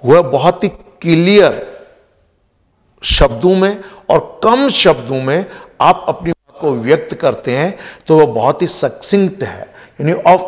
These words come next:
writing and speech expressed clearly in a few words। In a few means कम शब्दों में, बहुत ही कम शब्दों में आपने उसे express कर दिया। Concise है,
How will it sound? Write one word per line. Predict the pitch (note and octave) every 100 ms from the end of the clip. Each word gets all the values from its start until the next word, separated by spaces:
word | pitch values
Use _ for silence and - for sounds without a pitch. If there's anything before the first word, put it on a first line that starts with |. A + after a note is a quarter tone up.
| D3+
writing | B2 B2+ C3+ G3+ F#3+ E3+
and | C3+ -
speech | - B2+ - - _ _ _ _ _ _ E3
expressed | - - G3+ G3+ - -
clearly | F3 E3+ F3+ F3+ F#3 -
in | A3+ A3 -
a | F3 E3+ -
few | F3+ F3 C#3
words। | B2 C3+ C3 A2+ - - - _ - F3+
In | G#3+
a | G#3+
few | G#3+ A3
means | G3+ G#3 A#3+ - - - - -
कम | G3+ G#3 G3+ - -
शब्दों | - E3+ B2+ A2+ A#2
में, | A2 G#2+
बहुत | C#3+ D#3 F#3
ही | G#3+
कम | - A#3 A#3+
शब्दों | G#3 - B2+ - B2+
में | B2+ D#3+ - - - - _ _ C#3
आपने | C3+ - F3
उसे | E3 F3
express | - - D3 C#3+
कर | C#3 A#2+
दिया। | C3 F3 G#3+ - - _ _
Concise | C3 B2+ B2+ - D3+ F3+ A3
है, | A3+ -